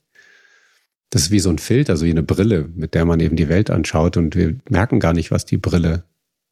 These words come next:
eigentlich das Weltbild verzerrt. Und, ähm, das gipfelt dann wirklich innere Arbeit und deswegen bin ich heute davon so überzeugt, dass das, wie wichtig, wel-, welche Bedeutung das hat,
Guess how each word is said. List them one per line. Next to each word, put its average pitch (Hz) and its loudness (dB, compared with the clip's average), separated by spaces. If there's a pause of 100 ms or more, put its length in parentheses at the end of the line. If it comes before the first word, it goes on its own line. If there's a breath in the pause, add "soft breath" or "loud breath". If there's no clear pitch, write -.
(360)
eigentlich 85 0
das 82 -2
Weltbild 92 0 (120)
verzerrt. 95 -2 (1800)
Und, 82 0
ähm, 80 -2 (480)
das - 0
gipfelt 107 0
dann 85 0
wirklich 98 0
innere 95 0
Arbeit 90 2
und 82 -2
deswegen 78 -2
bin 80 0
ich 71 -2
heute 92 2
davon 87 0
so 90 2
überzeugt, 95 0
dass 90 -4
das, - -6
wie 82 2
wichtig, - -4
wel-, 98 2
welche 90 2
Bedeutung 87 0
das - -6
hat, 90 0